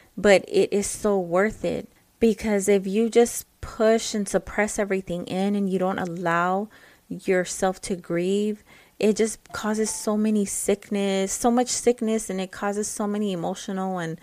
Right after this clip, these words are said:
mental problems, and, and you just delay the process. So it's something very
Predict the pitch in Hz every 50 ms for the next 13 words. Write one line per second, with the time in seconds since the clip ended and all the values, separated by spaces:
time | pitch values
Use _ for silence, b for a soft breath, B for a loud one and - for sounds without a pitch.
0 | B B B B B B - 180 185 196 202 - 220 196 196 - - 196 185 185
1 | 190 185 185 180 180 175 180 190 190 - B B B B B B B - - 202
2 | 196 190 185 185 185 - - - 190 190 190 190 202 185 208 208 202 - - 190
3 | 175 165 156 160 160 165 170 170 170 - 165 - - - - - 175 - - -
4 | - - - - B B B B B B B - - 220 233 247 240 - 285 269
5 | 269 269 240 220 202 190 180 175 175 175 170 165 170